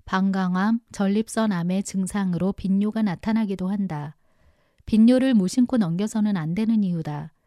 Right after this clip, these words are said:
따라서 빈뇨 증상이 나타난다면 소변 검사, 혈액 검사, 요속도 검사, 잔뇨 검사, 소변 보는 시간과 양을 기록하는 배뇨 일지, 전립선 검사를 시행하고 필요에 따라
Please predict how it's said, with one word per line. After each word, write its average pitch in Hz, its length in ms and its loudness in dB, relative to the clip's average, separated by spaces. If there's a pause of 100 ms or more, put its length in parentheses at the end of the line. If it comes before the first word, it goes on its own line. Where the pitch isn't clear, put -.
(340)
따라서 185 680 -2
빈뇨 226 340 4
증상이 233 460 0
나타난다면 170 880 -2 (320)
소변 269 420 -2
검사, 185 540 -4 (120)
혈액 262 320 -6
검사, 170 520 -6 (400)
요속도 196 500 -2
검사, 185 600 -6
잔뇨 190 400 -2
검사, 165 560 -6 (340)
소변 269 380 0
보는 262 180 2
시간과 240 540 -2
양을 180 260 -2
기록하는 180 680 -4
배뇨 190 360 0
일지, 185 640 -6 (400)
전립선 233 640 0
검사를 190 440 -4
시행하고 220 840 -2
필요에 262 380 -4
따라 170 440 -4